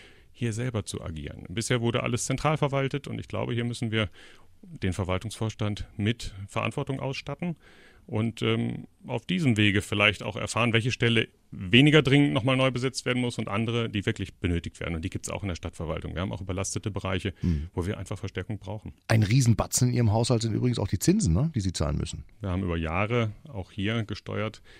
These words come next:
Speaker 1: äh, mit einer Nullzinspolitik, äh, sehr günstig uns Geld leihen können. Die Zeiten sind vorbei. Das heißt, ein gewisser Defizitaufwuchs kommt aus diesem Bereich. Und dann geht sehr, sehr viel Geld
Speaker 2: Aber der wird ja eher größer als kleiner, wenn ich das
Speaker 1: Ja, der
Speaker 2: richtig
Speaker 1: wird
Speaker 2: verstehe,
Speaker 1: größer, das ist
Speaker 2: weil
Speaker 1: das
Speaker 2: ja die
Speaker 1: Problem.
Speaker 2: Schulden auch größer werden.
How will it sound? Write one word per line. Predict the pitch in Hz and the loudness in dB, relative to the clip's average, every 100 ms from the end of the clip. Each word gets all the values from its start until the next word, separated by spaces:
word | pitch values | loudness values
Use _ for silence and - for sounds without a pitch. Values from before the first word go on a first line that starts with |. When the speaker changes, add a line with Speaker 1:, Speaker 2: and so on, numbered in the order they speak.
| - - - | -20 -20 -12
Speaker 1:
äh, | 87 | -6
mit | 85 | -6
einer | 85 | -4
Nullzinspolitik, | 82 98 110 104 107 104 - 110 - - | -6 -6 -8 -10 -8 -8 -6 -8 -8 -16
äh, | - - | -14 -14
sehr | - 85 | -6 -4
günstig | 90 104 - 110 | -2 -4 -4 -6
uns | 107 | -6
Geld | 113 113 | -6 -4
leihen | 110 110 | -4 -4
können. | - 131 | -6 -6
Die | 104 | -6
Zeiten | - 80 80 | -8 -12 -10
sind | 80 | -10
vorbei. | - - - 123 - _ - - - _ _ | -8 -8 -6 -8 -10 _ -20 -20 -20 _ _
Das | 98 - | -8 -6
heißt, | 101 95 - 90 | -4 -6 -4 -2
ein | 85 80 | -2 -2
gewisser | 87 98 | -2 -2
Defizitaufwuchs | 87 98 107 - 104 113 95 98 - | 0 -2 -2 -6 -6 -6 -6 -8 -6
kommt | 101 95 | -6 -6
aus | 95 | -6
diesem | - 90 107 | -2 0 0
Bereich. | 113 117 147 - - - - - _ | 0 0 -2 -4 -20 -20 -20 -20 _
Und | 120 107 | 4 8
dann | 113 135 - | 8 8 6
geht | 143 135 123 | 2 2 6
sehr, | 139 | 6
sehr | 165 156 | 6 4
viel | 160 | 2
Geld | 120 139 165 - - - _ _ - | 2 2 0 -8 -16 -20 _ _ -8
Speaker 2:
Aber | - 101 | 0 2
der | 101 | 4
wird | 117 | 4
ja | 107 | 4
eher | - 113 | 4 4
größer | 95 92 127 - | 4 2 2 2
als | 69 - | -2 -2
kleiner, | - 175 | -2 2
wenn | 92 | 2
ich | |
das | 90 | 2
Speaker 1:
Ja, | 104 | 4
der | 107 | 6
Speaker 2:
richtig | 131 | 6
Speaker 1:
wird | - | 6
Speaker 2:
verstehe, | 139 160 | 6 6
Speaker 1:
größer, | 95 85 | 4 0
das | 85 | -2
ist | 104 | 2
Speaker 2:
weil | 107 | 6
Speaker 1:
das | |
Speaker 2:
ja | 107 | 8
die | 110 | 8
Speaker 1:
Problem. | 117 | 8
Speaker 2:
Schulden | 175 | 8
auch | 117 107 | 6 6
größer | 110 101 95 | 6 8 8
werden. | 92 85 | 8 4